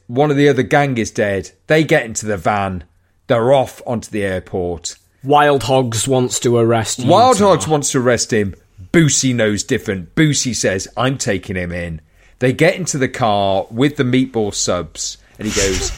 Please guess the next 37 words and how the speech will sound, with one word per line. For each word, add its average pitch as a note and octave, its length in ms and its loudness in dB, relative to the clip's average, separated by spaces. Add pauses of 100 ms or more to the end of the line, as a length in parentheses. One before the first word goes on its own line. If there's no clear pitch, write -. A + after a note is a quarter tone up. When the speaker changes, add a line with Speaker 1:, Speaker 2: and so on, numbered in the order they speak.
Speaker 1:
<laughs> - 140 -10
"I A2+ 60 -2
know A#2 160 0
where A2 140 0
they're G#2 100 -2
going." F#2+ 420 -4
Boosie D3 340 0
goes, F2+ 300 -4 (120)
"I E2 80 -6
thought D2+ 320 -14
you C#2+ 100 -20
would. B1+ 280 -20 (140)
I've D#2+ 120 -14
got - 160 -10
the - 80 -18
key A2+ 300 -10
to - 120 -18
the E2 80 -16
cuffs. - 540 -14 (100)
Let's D2 340 -10
go." B1 360 -10 (380)
So C3 140 -4
it's B2 140 -6
Boosie E3+ 560 2
and C3+ 100 -2
Utah G#2+ 600 0 (200)
back C3+ 280 -2
together, F2+ 560 -4 (400)
going D#3 260 2
to C3+ 140 -2
the B2 100 4
airport. G#2+ 720 -2
"We're A#2+ 120 0
gonna A#2 200 0
take C3 320 0
Swayze G#2 640 -4
on." D#2+ 140 -10